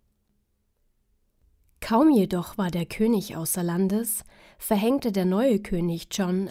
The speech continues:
eigene Gesetze, um sich auf Kosten des Volkes zu bereichern. Er verbot es der Landbevölkerung, in den königlichen Wäldern zu jagen, erhöhte die Steuern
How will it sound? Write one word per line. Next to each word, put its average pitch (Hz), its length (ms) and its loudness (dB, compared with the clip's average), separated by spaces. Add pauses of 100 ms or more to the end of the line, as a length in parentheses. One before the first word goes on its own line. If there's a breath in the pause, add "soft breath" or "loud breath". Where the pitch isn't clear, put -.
eigene 208 380 0
Gesetze, 170 600 -6 (320 loud breath)
um 262 160 4
sich 285 300 -4
auf - 180 -6
Kosten 214 440 -2
des 180 160 -4
Volkes 185 480 -4
zu - 100 -10
bereichern. 185 680 -4 (1200)
Er 196 140 0
verbot 220 540 0
es 190 140 -2
der 196 140 0
Landbevölkerung, 202 1080 0
in 196 200 0
den 185 120 0
königlichen 208 640 0
Wäldern 202 320 2
zu 208 140 -4
jagen, 185 480 -2 (480 loud breath)
erhöhte 202 460 0
die 196 100 -2
Steuern 190 560 -2